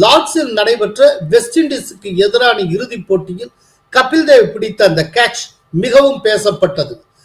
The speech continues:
நல்ல ஃபார்மில் கம்பீரமாக விளையாடி வந்த விவியன் ரிச்சர்ட்ஸ் மதன்லால் வீசிய பந்தை லெக் சைடில் தட்டிவிட நீண்ட தூரம் ஓடிச் சென்று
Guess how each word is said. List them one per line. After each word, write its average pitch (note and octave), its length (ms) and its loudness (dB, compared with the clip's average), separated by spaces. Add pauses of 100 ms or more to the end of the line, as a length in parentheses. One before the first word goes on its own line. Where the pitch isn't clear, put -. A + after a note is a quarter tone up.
(180)
நல்ல C#4+ 540 2
ஃபார்மில் G#3+ 420 0 (260)
கம்பீரமாக C#4 760 2
விளையாடி G#3+ 380 2
வந்த F3+ 280 0
விவியன் G#3+ 540 -4
ரிச்சர்ட்ஸ் G#3 560 -2 (360)
மதன்லால் D4+ 520 2
வீசிய G#3 400 -2
பந்தை G3 500 -2 (340)
லெக் B3 260 -2
சைடில் A#3+ 340 -4
தட்டிவிட G3 460 -4 (380)
நீண்ட D4+ 500 0
தூரம் D4 320 -6
ஓடிச் B3+ 360 2
சென்று A#3+ 440 -4